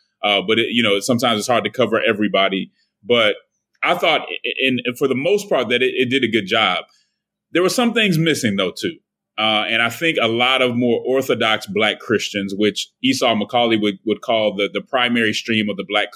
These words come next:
ecclesial tradition, right? We're not a monolith. So it's in-, important to note that Black people have different theologies and even within the Black church.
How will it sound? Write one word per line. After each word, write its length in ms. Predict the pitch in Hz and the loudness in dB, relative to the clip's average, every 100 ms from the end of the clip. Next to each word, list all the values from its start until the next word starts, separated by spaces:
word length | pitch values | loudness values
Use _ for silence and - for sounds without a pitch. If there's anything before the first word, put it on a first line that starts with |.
| - | -8
ecclesial 520 | 113 - 117 101 98 95 | -8 -2 0 0 -2 -2
tradition, 420 | 98 95 - 95 | -2 -2 -2 -6
right? 160 | 95 | -4
We're 80 | 95 | -4
not 180 | 110 123 | -2 0
a 40 | |
monolith. 560 | 127 135 131 107 87 82 _ _ _ | 0 0 0 -2 -2 -10 _ _ _
So 160 | - 104 | -2 -2
it's 100 | 101 | 2
in-, 160 | 113 113 | 0 0
important 400 | 107 110 127 110 | -4 0 0 0
to 60 | |
note 300 | 110 120 113 | -2 0 0
that 220 | 95 101 - _ _ | 0 -2 -4 _ _
Black 240 | - 113 120 | -2 -2 2
people 280 | 135 113 117 | 0 2 0
have 180 | 113 | 0
different 300 | 104 113 117 | 0 -2 -4
theologies 760 | 104 113 110 110 104 107 110 101 | -2 0 0 0 0 0 0 0
and 140 | 101 95 | -4 -2
even 220 | 120 120 | 0 2
within 280 | 110 110 107 | 0 0 -4
the 80 | 101 | -2
Black 260 | 98 90 | -2 -2
church. 460 | - 127 90 - | -2 -2 -2 -8